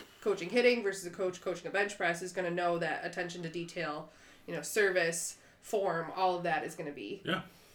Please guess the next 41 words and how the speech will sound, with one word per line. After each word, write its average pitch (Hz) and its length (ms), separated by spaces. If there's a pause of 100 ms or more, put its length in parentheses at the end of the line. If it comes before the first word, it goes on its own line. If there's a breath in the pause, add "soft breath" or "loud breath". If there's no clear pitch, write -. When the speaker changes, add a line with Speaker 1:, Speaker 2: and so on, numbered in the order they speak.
(460 soft breath)
Speaker 1:
you - 60
know, - 80
the 180 120
base 139 260
of 139 100
our 143 140
philosophy. - 400
Speaker 2:
I - 20
mean, 98 80
think 113 180
about 107 300
what, 107 320
uh, 104 460
Notre 104 320
Dame 117 240
has 95 560 (240)
on, 92 280
uh, 92 680
at 90 100
their 98 120
tunnel 113 320
for - 120
the 87 80
players 98 320
when 92 80
they 92 100
go 95 140
out. 104 140
"Play 95 140
like 92 200
a 85 40
champion," 87 420
right? 90 280
Speaker 1:
Yeah. 214 180 (600 loud breath)
Speaker 2:
And 90 160
that's 95 180
been 98 160
there 95 160
for 87 300
how 98 180
long? 110 340